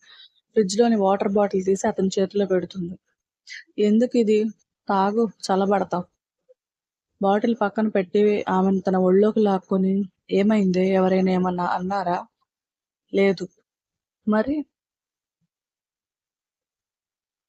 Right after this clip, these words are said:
నీకు నాకు భూమికి ఆకాశానికి ఉన్నంత తేడా ఉంది ఆంష్.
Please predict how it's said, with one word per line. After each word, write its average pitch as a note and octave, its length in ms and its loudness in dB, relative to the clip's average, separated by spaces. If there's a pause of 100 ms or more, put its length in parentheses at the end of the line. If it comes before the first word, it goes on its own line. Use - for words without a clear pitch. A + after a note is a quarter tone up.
(720)
నీకు G#3+ 380 0
నాకు G#3+ 360 2
భూమికి G#3+ 480 0
ఆకాశానికి G3 580 -2
ఉన్నంత F#3+ 380 0
తేడా G3 380 2
ఉంది F#3+ 300 0
ఆంష్. F3 300 -2